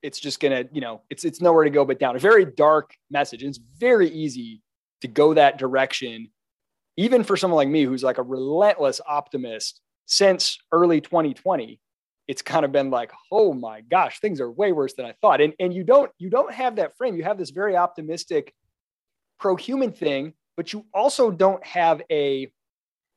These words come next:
in sort of saying, "Hey, this is something to be resisted." And, and these sort of powers that be, um, they're not winning. They're stumbling around too. They're doing a lot of stupid stuff. They got blindsided by the positive elements of technology.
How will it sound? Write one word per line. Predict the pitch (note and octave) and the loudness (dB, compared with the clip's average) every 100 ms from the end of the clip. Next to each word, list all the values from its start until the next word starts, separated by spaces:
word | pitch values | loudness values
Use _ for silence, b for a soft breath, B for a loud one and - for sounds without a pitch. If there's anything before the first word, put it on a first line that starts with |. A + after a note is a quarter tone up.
| _ - | _ -10
in | G#3 | -8
sort | F#3 A3+ | 2 2
of | G3 | 2
saying, | - G#3+ G3 | 0 0 2
"Hey, | D4 A3+ | 0 0
this | E3 G#3+ | -2 -6
is | G3+ | -6
something | A3 G#3+ G3+ | -6 -6 -12
to | |
be | G3 G3+ | -10 -6
resisted." | F3+ C#3 C4+ - C3 | -6 -6 -8 -6 -4
And, | C3+ D#3+ | -4 -4
and | E3 E3 | -4 -4
these | F3 - | -6 -6
sort | F#3 D#3+ | 0 0
of | C#3 _ _ _ - | -2 _ _ _ -4
powers | D#3+ D#3+ D#3+ C#3 | -2 0 -2 -4
that | C3+ | -6
be, | C#3 D#3 C3 C#3+ _ _ _ - | -4 -4 -4 -10 _ _ _ -4
um, | D3 C#3+ C3+ C3 _ _ _ _ _ _ | 0 0 -2 -10 _ _ _ _ _ _
they're | - G#3+ | -10 -8
not | A#3+ C#4 | -6 -6
winning. | G#3+ G3+ D3 A2 | -6 -6 -6 -4
They're | - A3 | -4 -4
stumbling | - - F#3 G3 G3+ G3 | -6 0 0 2 0 0
around | F#3+ F#3+ G3+ | -2 -4 -6
too. | - B3+ B3 | -8 -12 -6
They're | D3 | -6
doing | F3 A3+ G#3+ | -4 -2 -2
a | |
lot | F3+ F3 B3+ | -2 -2 -4
of | |
stupid | - - F3+ D3 B2 | -6 -10 -10 -12 -14
stuff. | - A2+ - | -10 -10 -4
They | D#3+ | 0
got | A3 A3+ A3 | 4 4 2
blindsided | F#3 G3+ F#3+ G3+ F#3 F#3 D#3+ | -2 -4 -6 -4 -2 -2 -2
by | F3 F3 | -2 -2
the | F3 | -4
positive | _ A3+ B3 G#3 E3+ | _ -10 -4 -4 2
elements | D#3 D#3 C#3 | 2 0 -8
of | C#3 | -10
technology. | D3 C#3 C#3 C#3 C3+ B2+ | -12 -4 0 2 0 -8